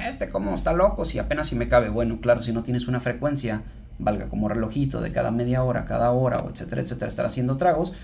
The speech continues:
pues difícilmente lo vas a alcanzar. Que bien es sabido que en las primeras semanas hay pacientes que se deshidratan porque se confían.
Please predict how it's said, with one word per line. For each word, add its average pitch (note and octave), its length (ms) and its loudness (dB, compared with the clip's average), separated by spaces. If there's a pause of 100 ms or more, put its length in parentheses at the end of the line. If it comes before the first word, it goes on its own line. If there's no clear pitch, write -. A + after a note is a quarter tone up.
(140)
pues C4 100 -2
difícilmente D3 480 2
lo A#2 80 -2
vas A2 160 -4
a - 40 -4
alcanzar. A#2+ 400 -4 (680)
Que A2+ 240 -4
bien A#2 300 2
es B2 100 0
sabido C#3 380 2
que B2+ 80 -2
en A2 60 0
las G#2+ 120 -2
primeras G#2+ 320 -2
semanas C#3+ 400 -2
hay A2 60 -6
pacientes G#2+ 400 -4
que A#2 100 -6
se C3 140 -6
deshidratan D#3 500 0
porque C3 220 -8
se G#2+ 120 -8
confían. - 360 -6